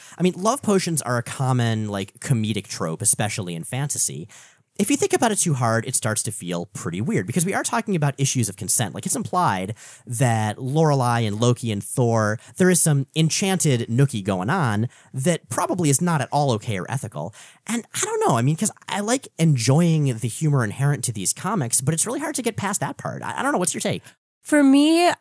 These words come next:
Speaker 2: I at least felt that Lorelei was going to move on to Loki before the enchantment. When she goes to his castle and is, like, complimenting his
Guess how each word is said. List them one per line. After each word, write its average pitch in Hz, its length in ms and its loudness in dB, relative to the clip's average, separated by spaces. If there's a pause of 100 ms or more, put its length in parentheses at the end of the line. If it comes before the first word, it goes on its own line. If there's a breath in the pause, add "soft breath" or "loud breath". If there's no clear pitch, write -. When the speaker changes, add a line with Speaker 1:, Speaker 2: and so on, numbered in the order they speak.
(180)
Speaker 2:
I 262 220 4
at 311 160 2
least 240 400 0
felt 202 320 4
that 165 300 4
Lorelei 180 640 4
was 175 180 2
going 175 220 4
to 175 60 6
move 170 280 6
on 175 180 6
to 196 100 -2
Loki 170 540 4
before 165 800 0
the 202 120 2
enchantment. 240 540 2
When 190 120 4
she - 180 -2
goes 233 280 2
to 220 80 2
his 196 160 2
castle 196 500 2
and 185 160 4
is, 160 160 2
like, 151 320 6
complimenting 208 580 2
his 185 140 4